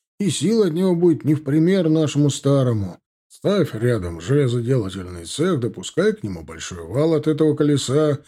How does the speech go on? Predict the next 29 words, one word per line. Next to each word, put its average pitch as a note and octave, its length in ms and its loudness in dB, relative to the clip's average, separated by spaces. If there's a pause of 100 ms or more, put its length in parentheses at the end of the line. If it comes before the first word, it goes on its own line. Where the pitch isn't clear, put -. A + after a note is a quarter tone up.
(260)
а G#2 120 -8
от G#2+ 120 -6
него A#2+ 260 2
потом C#3+ 380 2
через A2+ 300 -4
шкивы F3+ 500 2
малые G3 460 4
валы F#3 340 4
к F3 80 -6
станкам D3 560 0
и D3 60 4
механизмам C3 720 2
подводи. A#2+ 640 -2 (760)
«Нужно B2 400 2
посмотреть C#3 600 -2
это A#2+ 160 -4
место», C3 420 -4 (340)
заинтересовался G#2 880 -6
Егоров. G2+ 520 -10 (580)
«Так - 160 -20
ты A#2+ 100 -6
говоришь, C#3 360 2
Архип, C3+ 400 -2
в - 160 -20
Покровском, C#3+ 920 -2 (220)
на A2 160 -6
песчаной D#3 560 -2
реке D3+ 320 0
оно?» G#2 360 -2